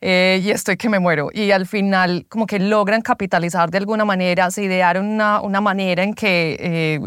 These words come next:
lograron tener unos ingresos e hicieron que viva un poquito más de tiempo. Y eso también los hizo pensar en, por ejemplo, diversificar la forma en la que tenían esos ingresos. Entonces, muy interesante que lo pongas en términos de, de unos principios, porque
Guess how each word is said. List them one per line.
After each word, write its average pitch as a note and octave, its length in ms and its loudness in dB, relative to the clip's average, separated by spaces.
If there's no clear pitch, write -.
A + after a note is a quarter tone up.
lograron F#3+ 600 0
tener G3+ 240 0
unos G#3 180 -2
ingresos F#3 560 -2
e G3+ 80 -4
hicieron F3 320 -2
que G#3 120 -4
viva E3+ 200 -2
un F3 60 -4
poquito G3+ 260 -4
más G3 140 0
de G3+ 80 -2
tiempo. G3+ 500 -2
Y A3 120 0
eso G#3 160 2
también A3+ 220 2
los G3 100 0
hizo G#3+ 160 -2
pensar G3 380 0
en, A#3+ 140 0
por G3 180 -4
ejemplo, A3+ 360 -2
diversificar E3+ 880 -2
la F3 160 -4
forma F#3 260 -2
en F3+ 60 -2
la E3 60 0
que D#3 160 -4
tenían D3+ 340 -2
esos F3 200 -4
ingresos. B3 580 -2
Entonces, G3+ 460 -2
muy A#3 200 0
interesante A3 400 0
que C4 80 0
lo A3 80 0
pongas F#3+ 400 0
en A#3 240 -2
términos B3 440 0
de, F#3 340 0
de E3+ 300 -2
unos F#3 260 -2
principios, A#3+ 680 -2
porque F#3 600 -2